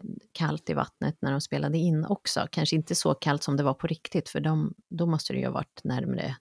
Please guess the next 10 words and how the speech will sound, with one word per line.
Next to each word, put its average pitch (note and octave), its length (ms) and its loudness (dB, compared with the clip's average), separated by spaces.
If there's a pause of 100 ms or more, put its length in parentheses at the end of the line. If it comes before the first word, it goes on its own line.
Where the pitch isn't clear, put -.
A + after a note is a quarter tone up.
nollgradigt. D3 800 0
Men, E3+ 220 6 (140)
men F3+ 180 2
sen G3 240 2
så F#3+ 300 4 (380)
såg E3+ 420 0
jag D#3 100 2
en D#3 160 4
intervju E3+ 540 0
med - 340 2